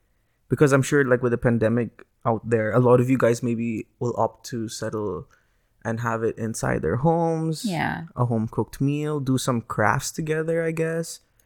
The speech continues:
Speaker 2: That's
Speaker 1: And
Speaker 2: nice.
Speaker 1: Yeah.
Speaker 2: Yeah.
Speaker 1: Like origami. What do you wanna do?
Speaker 2: Is that what you have planned for us? We're gonna do origami?
Speaker 1: Yes. We're gonna build paper planes and throw it outside your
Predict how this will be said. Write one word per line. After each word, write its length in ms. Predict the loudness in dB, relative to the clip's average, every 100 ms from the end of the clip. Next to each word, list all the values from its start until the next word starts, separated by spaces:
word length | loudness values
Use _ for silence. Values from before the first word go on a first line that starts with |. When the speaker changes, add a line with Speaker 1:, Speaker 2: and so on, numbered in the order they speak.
| _ _ _
Speaker 2:
That's 340 | 0 2 2 4
Speaker 1:
And 0 |
Speaker 2:
nice. 600 | 4 4 2 0 -4 -10
Speaker 1:
Yeah. 300 | -6 -6 -6 -10 -8
Speaker 2:
Yeah. 340 | -6 -6 -8 -4
Speaker 1:
Like 140 | -2
origami. 680 | 2 2 4 2 0 0 -2
What 120 | -2 -2
do 40 |
you 80 | -2
wanna 180 | -2 0
do? 320 | 0 -2 -4
Speaker 2:
Is 140 | -2 4
that 200 | 4 4
what 120 | 0
you 80 | -2
have 240 | -4 -6
planned 380 | -8 -4 -4 -6 _ _ _ _ _
for 180 | -8 -4
us? 340 | -2 -4 -10 -20 _
We're 80 | -8
gonna 180 | -4 -4
do 120 | -4
origami? 580 | -4 -6 -8 -4 -4 -6 _ _
Speaker 1:
Yes. 840 | -6 0 0 0 -2 -4 -4 -4 -8 0
We're 140 | 2
gonna 200 | 4 6
build 200 | 6 4
paper 300 | 4 4 2
planes 340 | 2 4 4 2
and 200 | 0 -4 0
throw 180 | 4
it 80 | 6
outside 320 | 6 4 4
your 80 | 4